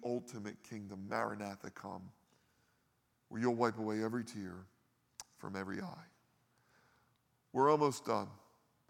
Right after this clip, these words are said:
Anyone with a brain should have a logical question right now. Jesus said he was coming quickly.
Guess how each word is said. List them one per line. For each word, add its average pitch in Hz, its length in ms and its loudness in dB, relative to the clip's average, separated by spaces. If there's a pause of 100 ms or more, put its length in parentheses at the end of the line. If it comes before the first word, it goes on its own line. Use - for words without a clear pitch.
(760)
Anyone 180 540 6
with 190 140 0
a 208 40 0
brain 135 640 0 (960)
should 147 180 2
have 143 100 8
a 135 40 6
logical 127 420 8
question 196 400 6
right 95 200 -2
now. - 260 -8 (1000)
Jesus 202 300 2
said 208 140 10
he 208 60 6
was 185 100 4
coming 190 260 4
quickly. 170 380 0